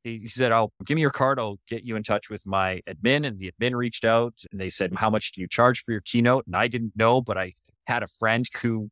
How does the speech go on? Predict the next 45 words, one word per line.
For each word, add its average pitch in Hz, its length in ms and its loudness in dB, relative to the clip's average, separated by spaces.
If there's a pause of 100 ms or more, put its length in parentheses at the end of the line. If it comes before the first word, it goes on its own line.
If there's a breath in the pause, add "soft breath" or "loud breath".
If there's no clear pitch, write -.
(100)
was 110 320 2
a 123 60 -2
public 110 320 0
speaker. 120 500 -6 (500)
And 104 460 0
I 98 140 2
asked 107 340 0
him, 120 220 -2
and 104 80 0
he's, 110 200 -2
"It's - 140 -8
this 113 240 -6
much, 117 300 -2 (160)
but 107 180 2
I 104 220 0
know 104 140 -8
people 107 280 -12
who 101 80 -6
charge 101 420 2
X, 110 240 -4
Y, 104 200 4
and 90 160 -6
Z." 117 280 -2
And 87 100 -8
I'm 101 60 -2
like, 107 180 -2
"That 135 200 2
was 117 180 -10
no 113 220 0
help 104 300 -2
because 92 200 -10
I 101 120 0
had 104 260 0
this 101 220 -2
range." 107 680 0 (580)
And 101 140 -4
I 98 140 2
was 98 140 -2
like, 104 180 -2 (100)
so - 160 0
I 110 80 4
just 110 200 -6
wrote 131 240 -2
down 127 320 0 (120)
my, 104 340 -4